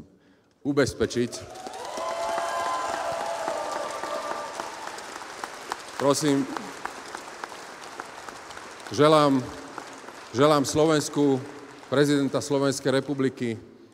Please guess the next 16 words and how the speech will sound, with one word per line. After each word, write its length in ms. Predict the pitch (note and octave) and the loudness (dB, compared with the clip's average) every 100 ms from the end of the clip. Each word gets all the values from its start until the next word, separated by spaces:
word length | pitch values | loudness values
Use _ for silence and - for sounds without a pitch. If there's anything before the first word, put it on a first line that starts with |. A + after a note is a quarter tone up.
| - _ | -20 _
ktorý 240 | - B2+ B2+ | -2 2 4
naplní 560 | C3+ C#3 C#3 B2 A#2 | 2 2 0 0 0
to, 160 | C3 B2 G#2+ | 2 0 0
čo 160 | - | -2
je 320 | A2 G#2+ G2+ A2 - | 0 0 -2 -6 -8
napísané 560 | G#2+ G#2+ A#2 - G#2+ G2+ | -8 -6 -8 -8 -6 -4
v 80 | G2 | -4
ústave. 400 | A2+ - A2+ G#2+ | -4 -2 -2 0
Už 160 | F#2+ | -2
som 80 | A#2 | -4
to 160 | F#2 G2 | -6 -4
povedal, 320 | A2+ A2+ G#2 G#2 | -2 -2 -2 -4
aj 80 | |
nezávislosť, 880 | A2+ A#2 G#2+ G#2 G2+ - G2+ - - | -4 -4 -2 -4 -6 -8 -10 -12 -6
aj 120 | A#2 A2+ | -4 -2
konať 320 | B2 G#2+ G#2 | -4 -6 -6